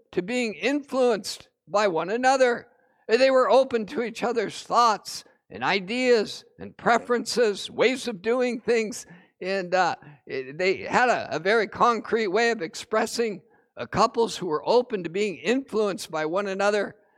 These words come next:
is, uh, that when the other, uh, shared truth, shared ideas, shared opinions, shared perspectives, uh, there was a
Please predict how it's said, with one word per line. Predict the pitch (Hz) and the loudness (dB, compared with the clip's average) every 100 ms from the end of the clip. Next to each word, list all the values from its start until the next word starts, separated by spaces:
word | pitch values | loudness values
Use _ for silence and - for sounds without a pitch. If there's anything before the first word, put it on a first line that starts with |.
| _ _ _ | _ _ _
is, | 170 151 151 | -4 -4 0
uh, | 165 127 127 | -2 -2 -4
that | 160 | -4
when | 127 170 | -4 -6
the | 156 | -2
other, | 156 220 208 127 | 0 2 0 -2
uh, | 110 - - _ | -10 -16 -18 _
shared | - 117 160 | -10 -6 -4
truth, | 160 208 240 233 - _ - | -4 0 2 2 -4 _ -14
shared | - 147 190 | -6 -2 0
ideas, | 208 202 233 233 220 - - | 0 0 0 2 0 -2 -14
shared | - 139 185 | -6 -2 -2
opinions, | 165 - 240 240 226 175 | -2 -2 -2 0 -2 -4
shared | - - - 190 196 - | -10 -10 -4 -2 -2 -4
perspectives, | 208 - - 240 240 240 208 - - _ _ _ _ - | -4 -4 -2 -2 0 -2 -2 -4 -12 _ _ _ _ -12
uh, | 156 | -2
there | 190 220 | 4 4
was | 220 175 | 4 2
a | 196 196 | 2 0